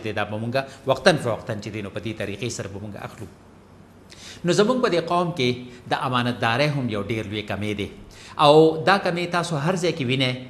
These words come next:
او ګورئ، روزانه مونږ ټول په دې خپلو سترګو باندې وینو. تاسو ته به دا خبره معلومه وي چې په دې ښو ملکونو کې چې کوم ځای کې امانتداري او دیانتداري شته، که په یو دوکان کې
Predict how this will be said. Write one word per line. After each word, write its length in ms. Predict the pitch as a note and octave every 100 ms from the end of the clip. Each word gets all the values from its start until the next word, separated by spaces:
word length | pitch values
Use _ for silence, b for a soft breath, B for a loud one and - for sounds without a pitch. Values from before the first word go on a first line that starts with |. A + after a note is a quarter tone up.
| A#2
او 80 | A#2+
ګورئ، 180 | A#2+ A2+ G#2+
روزانه 320 | A2 A2+ D#3+
مونږ 260 | D#3 A2+
ټول 140 | B2 A#2
په 100 | A2
دې 120 | A2 G#2
خپلو 200 | C3 A2+
سترګو 320 | - A#2 G#2+ G2+
باندې 200 | G2+ G2+
وینو. 180 | A2+ G2+ - B B B B B
تاسو 240 | - A#3 A#3+
ته 100 | G#3+
به 80 | G3
دا 120 | F#3+
خبره 220 | G3 G3 F#3+
معلومه 360 | D#3+ E3 E3+
وي 100 | D3 C#3 - - - B B B -
چې 140 | E3 D3+ D3 C#3 - - -
په 120 | D3+ C#3 C#3 - - D#3 A#2+
دې 160 | C#3+ C#3 C#3 -
ښو 260 | - - C4 E3+
ملکونو 400 | A#2 C3+ A#2+ A2
کې 100 | B2 D3+ - -
چې 80 | C#3+ C#3
کوم 120 | C#3
ځای 160 | B2+ B2+
کې 140 | C#3+ B2+
امانتداري 580 | A2 A2 G2 A2 G#2+ C3+
او 80 | C3
دیانتداري 600 | A2 G2 G2+ G#2 G#2 C3
شته، 260 | - C#3 B2+ - B B B B -
که 80 |
په 120 | D3 D3
یو 140 | D3+ C#3+
دوکان 360 | D3+ G3 G#3 G3+
کې 440 | F3 D#3+ E3 E3